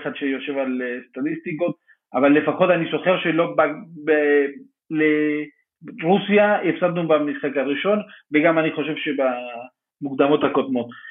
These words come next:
אנחנו מתחילים טוב, יש, אה, נבחרת שרצה, אנחנו ניכנס למשחק, ניכנס ל-, לכל מה שהיה, כי באמת היה לנו הרבה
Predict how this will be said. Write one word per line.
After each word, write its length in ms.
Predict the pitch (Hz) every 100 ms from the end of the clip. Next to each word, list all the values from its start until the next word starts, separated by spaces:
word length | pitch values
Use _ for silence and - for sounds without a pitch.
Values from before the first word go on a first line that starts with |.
| -
אנחנו 300 | 139 147 147
מתחילים 480 | 143 139 143 156 151
טוב, 320 | 196 202 190 - _ _ _ _ 151
יש, 480 | 143 156 - -
אה, 300 | 139 131 123 127
נבחרת 320 | 123 - 143 131
שרצה, 500 | 123 135 156 156 147
אנחנו 460 | 143 143 139 135 135
ניכנס 500 | 135 131 139 151 -
למשחק, 400 | 127 123 - 143 127
ניכנס 340 | 120 135 143
ל-, 280 | 143 131 131 127 - - -
לכל 400 | 135 139 165 165
מה 140 | 156 147
שהיה, 600 | - 151 143 151 165 151 147 -
כי 380 | 127 120 120 117
באמת 300 | 123 139 131
היה 180 | 117 117
לנו 280 | 123 123
הרבה 220 | 113 127